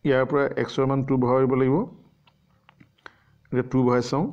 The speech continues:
তেতিয়া আমি তাৰ ভাগশেষৰ মান উলিয়াব পাৰিম। পি অফ, পি ওৱান অফ টু সমান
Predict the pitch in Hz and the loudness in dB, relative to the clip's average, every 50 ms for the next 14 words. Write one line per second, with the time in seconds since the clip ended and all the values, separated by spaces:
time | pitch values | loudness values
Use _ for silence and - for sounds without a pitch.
0 | - - - - _ _ - - 123 123 127 127 123 127 127 120 127 123 123 120 | -10 -18 -20 -20 _ _ -4 -4 -4 0 2 0 2 2 0 0 0 0 0 0
1 | 113 - - - - - _ - 117 120 113 - - 110 - - 117 120 117 113 | -2 -4 -8 -20 -20 -20 _ -8 -4 -4 -4 -4 -4 -6 -4 -2 -2 0 0 0
2 | 113 107 113 123 151 185 180 - - - - 123 123 - - 120 143 - - - | 0 0 0 0 0 0 -4 -6 -10 -4 -2 -2 -2 0 0 -2 -2 -2 -4 -10
3 | - - _ _ _ _ _ _ _ _ _ _ _ _ _ _ _ - 123 120 | -20 -20 _ _ _ _ _ _ _ _ _ _ _ _ _ _ _ -2 0 2
4 | 123 120 120 113 113 127 175 196 - - - _ _ _ _ _ _ _ _ _ | 4 4 2 2 0 0 -2 -4 -6 -10 -20 _ _ _ _ _ _ _ _ _
5 | _ _ _ - 123 110 98 - - - _ _ _ _ _ _ _ _ _ _ | _ _ _ -4 -2 -2 -2 -4 -8 -18 _ _ _ _ _ _ _ _ _ _
6 | _ _ _ _ _ _ _ _ _ _ _ _ _ _ _ _ _ _ - - | _ _ _ _ _ _ _ _ _ _ _ _ _ _ _ _ _ _ -8 -4
7 | 123 117 123 127 139 | -2 0 0 0 0